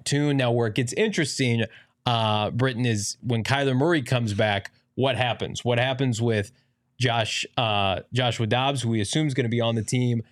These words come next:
You mentioned, can, would Clayton Tune go to the, to the practice squad? Would Colt McCoy be cut then? That's, that's an issue for another day, but it is coming.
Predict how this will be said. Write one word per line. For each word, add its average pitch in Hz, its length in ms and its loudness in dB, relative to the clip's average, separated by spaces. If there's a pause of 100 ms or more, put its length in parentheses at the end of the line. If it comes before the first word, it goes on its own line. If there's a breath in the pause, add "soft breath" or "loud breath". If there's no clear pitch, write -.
(300 soft breath)
You 120 160 2
mentioned, 120 360 0
can, 107 260 -4 (120)
would 117 220 -2
Clayton 143 300 0
Tune 131 240 0
go 113 140 0
to 107 40 0
the, 98 180 -4 (140)
to 120 100 -2
the 98 100 -4
practice 175 460 0
squad? 156 460 0 (220 loud breath)
Would 117 160 -2
Colt 139 200 0
McCoy 123 380 0
be 107 100 0
cut 113 360 -2
then? 156 340 0 (320 loud breath)
That's, 143 280 0
that's 156 260 0
an 185 120 2
issue 214 280 0
for 160 140 -2
another 151 280 2
day, 170 200 2
but 127 160 0
it 123 100 2
is 131 180 0
coming. 107 400 -4